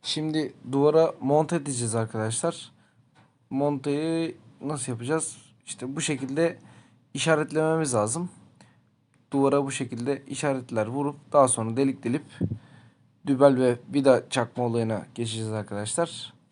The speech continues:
Hemen işaretlerimiz zaten belli oluyor. Bu işaretlere göre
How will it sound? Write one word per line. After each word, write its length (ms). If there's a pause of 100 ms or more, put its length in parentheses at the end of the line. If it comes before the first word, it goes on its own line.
(1300)
Hemen 360 (340)
işaretlerimiz 800 (420)
zaten 440 (400)
belli 240
oluyor. 380 (1200)
Bu 100
işaretlere 560
göre 300